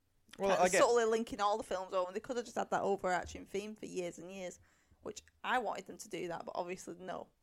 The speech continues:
Speaker 1: Well, I don't think they'd make one without James Gunn now, and I don't think, well, James
Speaker 2: Yeah.
Speaker 1: Gunn isn't gonna do one for the next ten years, so I think some of them will be kept on, um, and maybe integrated into different teams. Um,
Speaker 2: Yeah.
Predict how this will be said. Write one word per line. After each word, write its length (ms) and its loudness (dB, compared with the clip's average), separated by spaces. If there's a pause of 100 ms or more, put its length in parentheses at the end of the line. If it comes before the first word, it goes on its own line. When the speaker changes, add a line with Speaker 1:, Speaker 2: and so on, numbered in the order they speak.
(200)
Speaker 1:
Well, 240 4
I 60 2
don't 140 4
think 100 -2
they'd 120 -4
make 180 -2
one 80 -6
without 240 -2
James 280 -6
Gunn 260 -4
now, 300 -4
and 100 -6
I 60 -4
don't 220 -4
think, 300 -10 (280)
well, 120 -8
James 180 -6
Speaker 2:
Yeah. 60 -4
Speaker 1:
Gunn 100 -10
isn't 140 -10
gonna 200 -12
do 80 -8
one 120 -8
for 60 -16
the 60 -8
next 180 -12
ten 180 -8
years, 340 -10
so 340 -8 (540)
I 80 0
think 180 0 (180)
some 200 0
of 40 2
them 100 0
will 80 2
be 80 -2
kept 280 0
on, 260 2 (180)
um, 420 0
and 140 -4
maybe 240 -4
integrated 400 -4
into 160 -8
different 300 -10
teams. 640 -4 (200)
Um, 680 -2 (580)
Speaker 2:
Yeah. 380 -2